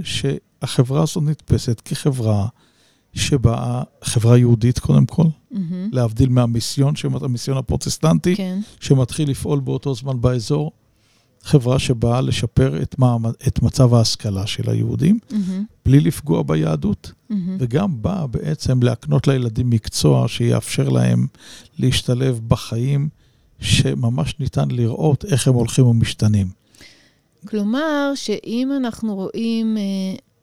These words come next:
Speaker 2: את המלחמה האורתודוקסית, אני אקרא לה,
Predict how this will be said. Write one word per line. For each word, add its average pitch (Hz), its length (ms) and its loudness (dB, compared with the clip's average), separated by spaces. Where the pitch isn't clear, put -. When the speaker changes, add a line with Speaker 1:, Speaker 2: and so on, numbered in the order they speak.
Speaker 2:
את - 200 -14
המלחמה 196 1300 -6
האורתודוקסית, 185 960 -10
אני 180 260 -8
אקרא 180 300 -12
לה, 180 200 -10